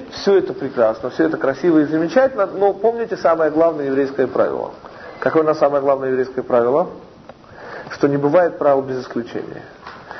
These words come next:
И в данном случае, хотя ограда — вещь, как бы,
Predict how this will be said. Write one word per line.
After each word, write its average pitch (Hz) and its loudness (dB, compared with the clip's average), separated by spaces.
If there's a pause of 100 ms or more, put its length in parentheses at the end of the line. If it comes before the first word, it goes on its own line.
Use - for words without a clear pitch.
(260)
И - 4
в 131 -2
данном 220 2
случае, 135 -6
хотя 139 0
ограда — 147 0 (260)
вещь, 170 2 (280)
как - -12
бы, 110 -10